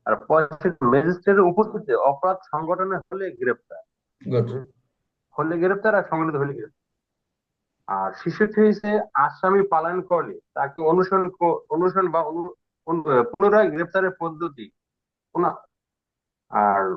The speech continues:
Speaker 1: সাতষট্টি হয়েছে কার্যবিধি সাতষট্টি, ছেষট্টি ধারা পালাতক আসামিকে গ্রেপ্তারের পদ্ধতি। মানে ছেষট্টি যদি আসামি পালান্তন করবে, তাহলে সাতষট্টি ওই ধারা অনুসারে গ্রেপ্তার করতে পারে, স্যার। যেমন এই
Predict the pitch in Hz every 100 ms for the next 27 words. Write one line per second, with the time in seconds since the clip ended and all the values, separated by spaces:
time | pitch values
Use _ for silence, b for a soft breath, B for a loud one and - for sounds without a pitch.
0 | - - - 151 - 196 208 208 208 -
1 | 151 180 196 190 208 214 202 - - 143
2 | 143 - 185 _ - 185 185 202 151 165
3 | 180 156 165 165 196 - - 135 139 180
4 | 185 175 208 160 160 165 160 147 123 107
5 | 101 _ - _ _ _ _ _ _ _
6 | _ _ - 123 - 175 208 208 214 208
7 | 196 190 190 175 180 180 196 - 180 214
8 | 220 165 156 196 196 147 170 180 175 170
9 | 170 175 175 208 220 151 - - 113 -
10 | 101 92 _ _ _ - 123 147 156 151
11 | 143 135